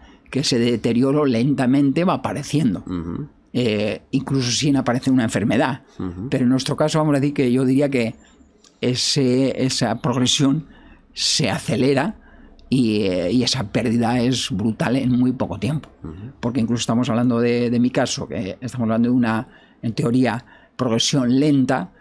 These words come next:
Speaker 1: Y claro, yo aquí ya me has visto, yo llevo casi dos años, eh, Jordi, con una silla de ruedas.
Speaker 2: Claro.
Speaker 1: Y yo hace un mes aún más o menos comía, me podía,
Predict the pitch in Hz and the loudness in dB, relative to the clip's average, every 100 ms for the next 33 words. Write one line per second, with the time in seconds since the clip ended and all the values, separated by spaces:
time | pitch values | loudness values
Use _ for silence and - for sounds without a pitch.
0 | - _ - 120 - 127 123 110 107 117 | -20 _ -8 -6 -2 -2 0 0 0 0
1 | 104 120 110 139 92 117 - 120 113 123 | -2 -2 0 0 0 0 0 0 2 0
2 | 120 135 135 120 117 117 135 123 143 123 | 0 0 0 0 0 2 2 0 -2 -2
3 | 127 123 135 151 147 135 120 127 90 120 | 0 2 2 0 2 2 2 0 0 0
4 | 135 101 - - - - - _ - 120 | 0 -2 -8 -20 -20 -20 -20 _ -2 2
5 | 120 131 135 143 160 - - 117 - 131 | 2 2 2 0 -2 -6 -6 -4 0 0
6 | 147 156 170 - - _ _ _ - 101 | 2 2 0 -4 -6 _ _ _ -6 -2
7 | 123 151 160 156 151 156 156 175 - 117 | 2 2 2 2 0 0 2 0 0 0
8 | 131 143 120 117 - 120 143 135 139 | 2 2 2 -2 0 0 0 0 -4